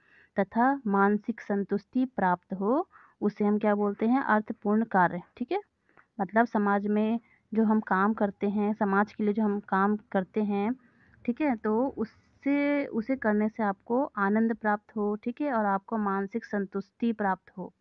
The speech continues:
ठीक है? उसे हम बोलते हैं अर्थपूर्ण कार्य। तो किसी भी कार्य के अर्थपूर्ण कार्य में शामिल होने से अपनी पहचान का बोध विकसित होता है।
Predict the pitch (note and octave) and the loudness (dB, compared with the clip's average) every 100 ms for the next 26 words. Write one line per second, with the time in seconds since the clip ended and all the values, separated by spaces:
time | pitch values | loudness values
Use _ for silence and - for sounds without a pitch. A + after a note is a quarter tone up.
0 | _ _ _ _ _ - A#3 C#4 A#3 A3 | _ _ _ _ _ -6 -4 -2 -2 -2
1 | G#3 G3+ G3 G3+ G#3 A3+ - G3 G3+ - | -2 -2 -4 -4 -4 -4 -4 -6 -8 -4
2 | F3+ F3+ E3+ F3+ - _ _ _ _ _ | -4 -2 -6 -8 -16 _ _ _ _ _
3 | _ G#3+ G#3 G#3+ - B3+ A#3 A#3+ - G3 | _ -8 -4 -6 -2 0 2 0 0 0
4 | G3 G3+ G3+ G3+ G3+ B3+ D4 _ _ _ | 2 0 -2 -2 0 0 -2 _ _ _
5 | A#3 A#3 B3 - A3 A3 A#3 - F#3 F#3+ | 0 2 0 -2 0 0 0 -2 -2 0
6 | F#3+ G3 F#3+ F#3+ F#3 F3+ G3 B3 G#3+ G#3 | 0 0 -2 -2 -4 -2 0 0 0 0
7 | G3 G3 G#3 - G3+ G#3 G#3 - G#3 G#3 | 2 2 0 0 0 2 0 -2 -4 -2
8 | G3 G3 - G3 G3+ G3+ F#3+ G3 G3 A#3 | -2 -4 -2 -2 -2 -2 -4 -2 -2 -2
9 | B3 A#3+ A3 - A3 - F#3+ F#3+ F3+ F#3 | -2 -2 -4 -2 -6 -6 -10 -10 -10 -12